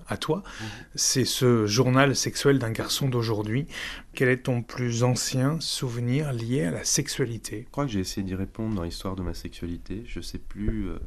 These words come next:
Speaker 2: à quoi je suis arrivé. Je dirais que, euh, sans doute mes plus anciens souvenirs de sexualité, c'est la nudité de mes parents, sortant de la salle de bain et passant, euh, devant moi pour aller s'habiller. Souvent le matin,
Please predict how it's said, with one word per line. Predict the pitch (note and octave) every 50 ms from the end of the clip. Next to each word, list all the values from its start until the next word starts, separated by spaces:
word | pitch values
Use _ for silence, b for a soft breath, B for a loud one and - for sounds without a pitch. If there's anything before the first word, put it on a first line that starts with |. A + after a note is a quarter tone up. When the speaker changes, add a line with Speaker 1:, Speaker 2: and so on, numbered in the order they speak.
| - - -
Speaker 2:
à | G2
quoi | - - F#2+
je | -
suis | - -
arrivé. | E2+ E2+ E2+ E2 D#2+ D#2 E2 F2 - - - - - B B B B B B B B B B B B B B - - - -
Je | G2+ F#2+ G#2+
dirais | G2+ F#2+ G2+ G2 G#2+ G#2 G#2 A2 A#2 B2 B2+ - -
que, | - G#2+
euh, | G2+ F#2+ F#2+ F2+ F2+ F2+ F2 F2 E2+ E2+ E2+ E2+ E2+ E2 - F#2 - - - - - - - - - - - - - - - - - - - - b b b b b
sans | - - A2
doute | A2 A#2 B2 -
mes | A#2 G#2
plus | G#2 - A2+ G#2
anciens | G#2 G2+ - - A2+
souvenirs | G#2+ - G#2+ G#2+ A2 A2
de | G2+ G2+
sexualité, | F#2+ - G2+ - - - G2+ F#2 F2+ E2+ - - G2+ A2 B2
c'est | B2 - G#2+
la | F#2+ F#2
nudité | F#2+ G#2 G#2+ G#2 G#2 G#2+ G#2+ - A2 A2
de | G2+ G2
mes | G2 G2
parents, | F#2 - F#2+ F2+ E2+ E2+ E2+ F#2 G#2+ - - b b b b b b b b -
sortant | - - - - - G#2+
de | G#2
la | G2+ G2
salle | - G2+ F#2+
de | F#2+ G2 F#2
bain | F2 F#2 F#2 F#2+ G#2+ A2
et | G2+ F2+ F2
passant, | - - F#2+ F#2 - - - G2 F#2+ G2 F#2+ F2 E2 D#2+
euh, | D#2+ - -
devant | - G2+ F#2 F#2 F#2
moi | F#2 F2 E2+ F2+ -
pour | - F2+ F#2
aller | F2+ F2+
s'habiller. | - - F#2+ E2+ E2+ E2+ F2 F2 E2+ G#2+ - - - - - - - - - b b b b b b b
Souvent | b - - G#2 G#2+ A2+
le | A2+
matin, | G#2+ G#2 G2 G2 - G#2 G2+ A2